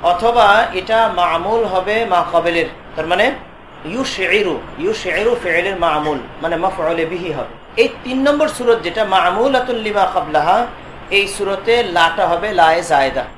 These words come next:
"ওয়া মা ইউশিরুকুম আন্নাহা ইদা জাআত লা ইউমিনুন", এই এখানে লাটা হবে জায়েদা।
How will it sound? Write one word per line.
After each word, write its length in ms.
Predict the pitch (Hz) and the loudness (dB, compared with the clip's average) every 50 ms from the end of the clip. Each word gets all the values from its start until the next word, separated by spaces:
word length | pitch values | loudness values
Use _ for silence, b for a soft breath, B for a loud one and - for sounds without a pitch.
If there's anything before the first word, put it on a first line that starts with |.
| - - - | -14 -4 -2
"ওয়া 100 | 151 165 | 0 2
মা 220 | 180 208 214 202 | 2 2 2 2
ইউশিরুকুম 960 | 185 196 220 208 - 180 170 165 190 190 180 156 - - 226 262 285 294 285 - - - - - - - - - | 2 0 -4 -6 -6 -6 -4 -4 -2 -2 -2 -2 0 0 0 0 0 -2 -6 -10 -14 -16 -18 -18 -18 -18 -8 -4
আন্নাহা 540 | 170 185 202 202 202 202 190 190 196 190 190 185 | -4 -4 -2 0 0 0 0 2 2 2 0 0
ইদা 260 | 175 170 170 165 156 | 0 0 0 0 0
জাআত 440 | 139 143 170 180 196 226 247 262 254 - - - - - 139 | 2 4 4 4 4 4 4 2 0 0 -6 -14 -16 -12 0
লা 280 | 143 165 180 196 202 | 4 6 8 8 8
ইউমিনুন", 840 | 202 202 220 196 190 175 170 170 175 185 185 185 185 175 151 127 110 - - - - - - - - | 6 4 0 -4 -4 -4 -4 -2 0 0 2 2 2 0 -2 -4 -8 -12 -16 -18 -18 -18 -18 -16 -6
এই 120 | - 151 151 | -4 -2 -2
এখানে 300 | 156 156 180 185 226 233 | 0 0 0 0 0 2
লাটা 340 | 190 180 185 214 202 185 170 | 4 4 4 6 4 2 2
হবে 180 | 175 202 202 | 2 0 0
জায়েদা। 340 | 170 170 151 143 131 120 - | 2 4 4 4 2 0 -6